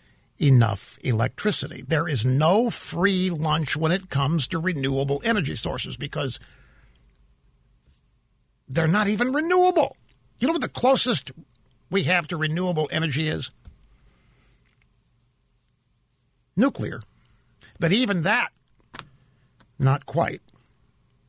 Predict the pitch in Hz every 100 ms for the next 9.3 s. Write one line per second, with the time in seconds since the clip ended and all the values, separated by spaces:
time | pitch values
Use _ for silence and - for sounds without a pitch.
0 | _ _ _ _ _ - 254 269 302 370
1 | 330 302 294 294 359 330 330 294 311 311
2 | 381 349 302 302 349 339 330 311 - 311
3 | - 226 202 247 202 202 185 180 180 -
4 | - 220 330 269 208 - 185 139 185 208
5 | _ _ _ _ _ - - _ _ _
6 | _ - - 156 165 151 143 131 104 104
7 | 175 147 120 139 - _ - - - -
8 | _ _ _ - 156 151 170 143 147 139
9 | 117 -